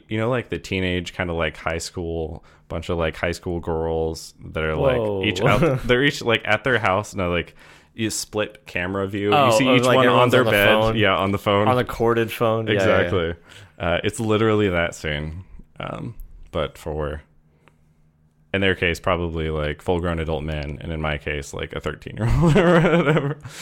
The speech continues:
Speaker 1: But, um, that was fun.
Speaker 2: To that end, though, 'cause you're talking about thirteen-year-olds.
Speaker 1: Yeah.
Speaker 2: When I was
Speaker 1: <laughs>
Speaker 2: playing in
Speaker 1: Yes, Dave.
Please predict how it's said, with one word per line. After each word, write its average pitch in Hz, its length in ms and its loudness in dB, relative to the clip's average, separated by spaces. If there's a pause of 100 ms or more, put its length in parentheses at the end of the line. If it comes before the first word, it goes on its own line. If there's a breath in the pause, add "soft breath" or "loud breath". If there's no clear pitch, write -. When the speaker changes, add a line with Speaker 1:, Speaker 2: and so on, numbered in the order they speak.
(540 loud breath)
Speaker 1:
But, 73 320 -4
um, - 380 -8 (400)
that 165 100 -4
was 143 140 -4
fun. - 240 -6 (1900 soft breath)
Speaker 2:
To 208 160 -4
that 170 160 2
end, 127 260 0
though, 87 280 -2 (680)
'cause - 80 -12
you're 123 80 -6
talking 127 160 -2
about 110 140 -6
thirteen-year-olds. 101 600 -6 (160 loud breath)
Speaker 1:
Yeah. 104 200 -2 (120)
Speaker 2:
When 120 120 -4
I 131 140 2
was - 180 4
Speaker 1:
<laughs> - 0 -
Speaker 2:
playing 131 560 2
in 107 220 0
Speaker 1:
Yes, 98 320 2
Dave. 151 200 2